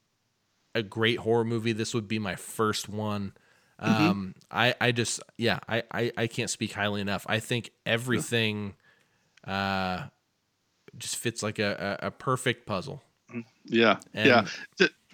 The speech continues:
Speaker 2: yeah,
Speaker 1: ahead.
Speaker 2: the, just, the, just my, you know, kind of my, you know, the last comments I guess I can make on it. Um, to, to your point about the performances earlier. Yeah, they're,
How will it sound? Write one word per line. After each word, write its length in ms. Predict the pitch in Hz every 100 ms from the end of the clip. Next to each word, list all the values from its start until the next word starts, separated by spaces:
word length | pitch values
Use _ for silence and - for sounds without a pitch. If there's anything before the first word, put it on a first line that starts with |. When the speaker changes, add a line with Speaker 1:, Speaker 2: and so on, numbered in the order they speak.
| _ - - - -
Speaker 2:
yeah, 60 |
Speaker 1:
ahead. 140 | 131 107
Speaker 2:
the, 180 | 131 135 147
just, 280 | 214 - - _ _ - -
the, 420 | 151 147 147 151 180
just 280 | 185 190
my, 300 | 196 208 202
you 180 | 202 185
know, 100 | 175
kind 160 | 156 196
of 100 | 175
my, 180 | 160 170
you 140 | 160
know, 80 | 156
the 220 | 147 143 -
last 260 | 147 143
comments 260 | - 147 135
I 40 | 135
guess 160 | 135
I 80 | 135
can 120 | 131
make 180 | 127 117
on 160 | 123 117
it. 160 | 117 - - - - - _ _
Um, 440 | 139 131 117 107 - _ _ _ _ _ -
to, 220 | - 196
to 180 | 160 180
your 160 | 170 156
point 320 | - 160 160
about 420 | 135 131 135 127 135
the 80 |
performances 580 | 117 131 147 135 123 120
earlier. 340 | 127 127 127 117
Yeah, 220 | 135 165
they're, 320 | 139 185 190